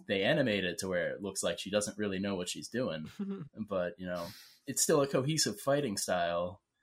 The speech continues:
Speaker 1: when you actually use the thing. It's great. And, you know, other characters like, uh, Urbosa is probably my favorite. She's just real fast and ferocious.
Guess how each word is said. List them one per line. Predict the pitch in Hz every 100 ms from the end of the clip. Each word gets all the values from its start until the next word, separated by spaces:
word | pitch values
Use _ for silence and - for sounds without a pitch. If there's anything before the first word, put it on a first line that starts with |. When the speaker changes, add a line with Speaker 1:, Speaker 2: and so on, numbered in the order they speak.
| _ _ _
Speaker 1:
when | 117 104
you | 95 90
actually | 98 98 90 82
use | 98 131 -
the | 85 80 -
thing. | 90 82 82
It's | -
great. | - 110 113 - - _ _ _ _ _ -
And, | 90 82 78 _ -
you | 90
know, | 82 85
other | 120 101 98 - _
characters | - 95 90 95 92 90
like, | 87 82 -
uh, | 80 78 73 - _ -
Urbosa | 101 107 104 - 110 107 104
is | 101
probably | - 98 104 101
my | 95 95
favorite. | 95 95 98 101
She's | - 95
just | 92 -
real | 85 95 95
fast | - 95 98 -
and | 87 80
ferocious. | 87 87 95 104 95 -